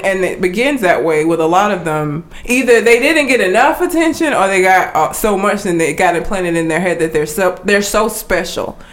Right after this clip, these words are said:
and they're so wonderful. And he's doing this with his child currently. Like, she can't do any wrong. She's perfect.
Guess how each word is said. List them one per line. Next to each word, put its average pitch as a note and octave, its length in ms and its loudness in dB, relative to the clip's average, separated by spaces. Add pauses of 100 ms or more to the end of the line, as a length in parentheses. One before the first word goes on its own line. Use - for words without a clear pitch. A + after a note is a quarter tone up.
(180)
and E3 140 -2
they're E3 100 0
so D#3 220 -4
wonderful. D3+ 580 -6 (880)
And F#3 200 0
he's A#3 300 -4
doing F#3 440 -2
this D#3+ 320 -4
with D#3 580 -4 (280)
his - 360 -6
child - 540 -6
currently. C#3+ 680 -6 (420)
Like, E3 160 0
she F3+ 140 -6
can't D#3+ 240 -2
do D#3+ 120 0
any D#3+ 140 -2
wrong. D#3 520 -2 (220)
She's D3 220 -8
perfect. D3 600 -8